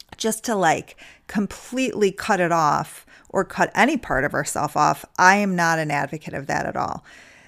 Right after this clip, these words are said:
I feel like we are whole human beings. We are supposed to have so many different facets to who we are.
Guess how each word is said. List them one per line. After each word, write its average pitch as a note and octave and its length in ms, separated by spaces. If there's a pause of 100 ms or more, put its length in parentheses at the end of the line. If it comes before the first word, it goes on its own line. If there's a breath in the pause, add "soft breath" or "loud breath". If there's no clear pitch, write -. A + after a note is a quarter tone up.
(180 loud breath)
I F3+ 60
feel G3+ 520
like E3+ 340
we F3 160
are E3 80
whole G#3 520
human F#3+ 360
beings. D#3 500
We E3+ 140
are E3 80
supposed F3+ 460
to G#3 80
have F3 280
so E3+ 220
many F3+ 200
different E3 320
facets E3 520
to F3+ 100
who E3 180
we E3 160
are. E3 380